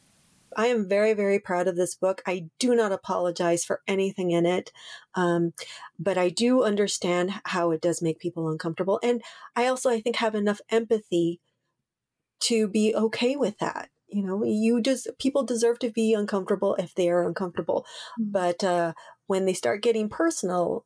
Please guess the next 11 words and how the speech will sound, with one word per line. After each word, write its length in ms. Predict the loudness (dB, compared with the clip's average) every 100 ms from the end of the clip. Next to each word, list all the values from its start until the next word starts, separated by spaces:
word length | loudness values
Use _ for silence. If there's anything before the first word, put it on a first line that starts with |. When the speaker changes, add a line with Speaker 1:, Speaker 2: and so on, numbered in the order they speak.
| -4
Speaker 1:
uh, 200 | -2 0
I 160 | -2 -2
think 240 | -4 -2
that's 340 | -2 -2 -2
when 140 | 0 2
they 80 | 0
cross 340 | 0 -2 -2
a 40 | -2
line. 220 | 0 -4 -8 -20 _ _ _ -2
Speaker 2:
Yeah, 520 | 0 2 2 0 2
and 240 | 2 2